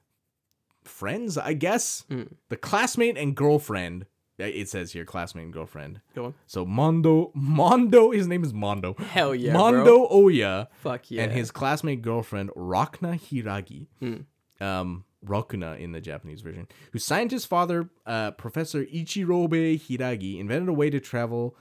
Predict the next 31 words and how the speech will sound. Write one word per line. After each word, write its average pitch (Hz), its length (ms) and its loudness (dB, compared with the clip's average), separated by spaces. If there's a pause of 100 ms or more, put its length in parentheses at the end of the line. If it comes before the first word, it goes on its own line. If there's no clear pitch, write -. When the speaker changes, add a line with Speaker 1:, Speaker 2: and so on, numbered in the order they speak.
(380)
Speaker 1:
to 156 240 -2 (120)
Mon 185 540 -4
World. 80 500 -10 (260)
Speaker 2:
Fuck - 260 -4
yeah, 76 120 -10
bro. 117 300 -8 (800)
Speaker 1:
Uh, 107 240 0
where 107 320 -2
all 185 240 4
sorts 214 280 0
of 147 60 -2
magical 95 380 -6
creatures 165 400 -8
live. 101 180 -4
Together, 165 400 -2
they 160 140 -2
try 139 260 -4
and 131 160 -4
find 123 300 -6
six - 340 -6
monster 165 480 -2
items, 135 380 -4
which, 113 180 -6
when 123 180 -6
combined, 143 460 -2
could - 160 -20
connect - 360 -10
the 101 80 -10
six - 380 -10
gate 135 320 -2
worlds 117 460 -4